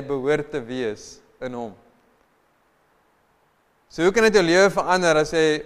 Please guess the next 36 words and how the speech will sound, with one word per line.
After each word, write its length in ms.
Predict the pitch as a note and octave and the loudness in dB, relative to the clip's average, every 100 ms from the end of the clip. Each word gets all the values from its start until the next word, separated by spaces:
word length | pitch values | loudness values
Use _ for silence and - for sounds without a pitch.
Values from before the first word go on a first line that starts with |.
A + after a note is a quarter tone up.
| - | -6
God, 220 | F#3 F3+ - - - | -4 -4 -8 -20 -8
God 220 | - F#3 F#3 | -4 -2 -4
se 40 | |
geregtigheid 640 | E3 D3+ E3 E3+ E3+ D#3 - | -4 -2 -2 -4 -6 -6 -6
gemaak 420 | C#3+ C#3 C#3+ - | -8 -6 -6 -10
is? 120 | - C#3+ | -4 -4
Jy 80 | D#3 | -2
kan 200 | E3+ D3 | -4 -2
lewe 300 | E3+ F#3+ F3 | 0 2 0
ten 160 | F3 D#3 | -2 -10
spyte 380 | - E3+ E3+ E3 | -4 -2 -2 -8
van 140 | D#3+ | -10
jou 80 | D3 C#3+ | -10 -10
omstandighede. 720 | - D3+ C#3+ C3 G2 F#2 D2 _ _ _ _ D3 | -10 -8 -8 -10 -14 -16 -16 _ _ _ _ -2
Jy 80 | E3 | 0
kan 180 | F3+ D3+ | -2 -2
lief 220 | F3+ G#3 | -4 -2
hê 140 | E3 D#3 | 0 0
ten 140 | D#3 D3+ | -2 -8
spyte 380 | - E3 E3 D3 | -4 -2 -2 -8
van 200 | D#3 C3+ | -10 -10
wie 100 | C#3+ | -6
jou 80 | C#3+ | -2
haat. 300 | C3+ A#2+ G2+ - _ _ _ - | -2 -4 -10 -20 _ _ _ -4
Jy 140 | D#3 | -2
kan 160 | G3 F3 | -2 -6
vrede 400 | - F#3 G#3 G3 | -6 0 0 2
hê 220 | F3 E3+ | 2 2
ten 160 | E3 C#3+ | -2 -8
spyte 340 | - E3 E3 | -2 -2 -2
van 140 | D#3 D#3+ | -8 -8
die 140 | C3 | -8
weer 300 | B2 D#3+ D#3 | -2 0 0
of 100 | C3+ | -2
die 80 | C#3+ | -6
ekonomie. 540 | D3 D3+ C#3 C3+ B2+ | -6 -8 -10 -8 -10